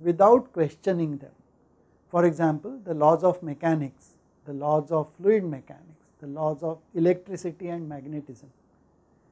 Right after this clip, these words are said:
the laws of gravitation. These are all accepted by thermodynamics as true because they have been developed by other associated branches of physics.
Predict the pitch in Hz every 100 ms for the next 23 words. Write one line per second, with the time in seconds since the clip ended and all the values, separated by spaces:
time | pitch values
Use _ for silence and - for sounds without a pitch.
0 | _ - 151 156 165 170 160 151 156 170
1 | 202 202 135 - _ _ _ _ 165 165
2 | 196 196 - 175 220 247 240 _ 170 -
3 | - 226 220 - 220 202 185 196 190 165
4 | 160 160 156 160 151 160 156 - 160 151
5 | - - 180 247 - _ _ _ _ 151
6 | 156 180 180 180 - _ _ 185 160 156
7 | 165 180 180 190 175 156 143 156 180 180
8 | 185 202 - 165 156 196 220 220 156 180
9 | 170 185 165 160 208 190 160 139 135 131
10 | 196 - 180 - - -